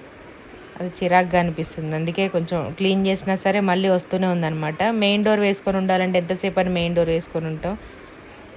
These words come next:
అది వేయకపోతేనేమో ఇంట్లోకి వస్తది, వేస్తేనేమో చీకటిగా ఉంటది. ఏదైతే అదని తీసేసామన్నమాట. దానికి పెట్టిన, విండోస్‌కి పెట్టినవి కూడా మొన్న షీట్స్ అవన్నీ తీసేసాము. అంటే రెగ్యులర్గా చూసే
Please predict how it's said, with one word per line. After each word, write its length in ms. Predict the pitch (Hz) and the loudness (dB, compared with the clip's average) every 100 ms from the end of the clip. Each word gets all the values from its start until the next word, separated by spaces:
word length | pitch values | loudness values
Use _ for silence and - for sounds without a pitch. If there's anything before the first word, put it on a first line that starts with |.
| - | -4
అది 120 | 180 180 | 0 0
వేయకపోతేనేమో 580 | 185 - 190 180 185 190 | -2 0 0 2 0 0
ఇంట్లోకి 280 | 175 175 170 | 0 -2 -2
వస్తది, 300 | 165 - 156 156 - | -4 -4 -4 -4 -4
వేస్తేనేమో 520 | 170 180 - 180 180 185 - | -2 -2 0 0 2 0 0
చీకటిగా 440 | 185 180 170 170 165 | -2 0 0 0 0
ఉంటది. 300 | 156 151 151 196 - - - - - - - - - - 170 | -2 -4 -4 -6 -10 -20 -20 -20 -20 -20 -20 -20 -20 -8 -2
ఏదైతే 380 | 180 185 175 190 180 | 0 -2 -4 -4 -2
అదని 260 | 160 165 165 170 - - | -2 -2 -2 -4 -6 -8
తీసేసామన్నమాట. 800 | 185 175 175 175 156 151 151 147 156 | -6 -4 -4 -4 -4 -4 -6 -6 -4
దానికి 220 | 156 156 156 | -4 -4 -4
పెట్టిన, 280 | 151 160 156 151 | -4 -4 -4 -2
విండోస్‌కి 420 | 160 160 165 - 160 | -2 0 -2 -4 -4
పెట్టినవి 300 | 156 165 156 | -4 -2 -2
కూడా 120 | 156 160 | -2 -2
మొన్న 140 | 156 156 160 | -2 -4 -4
షీట్స్ 280 | 165 156 170 | -6 -4 -2
అవన్నీ 260 | 151 156 160 | -2 -2 -4
తీసేసాము. 560 | 156 160 165 - 151 180 294 - - - - - - - - - - - - | -6 -6 -6 -6 -6 -6 -8 -14 -20 -20 -20 -20 -20 -20 -20 -20 -20 -20 -6
అంటే 120 | 190 196 | -2 0
రెగ్యులర్గా 360 | 185 185 190 202 | 2 2 2 0
చూసే 180 | 190 180 | -2 0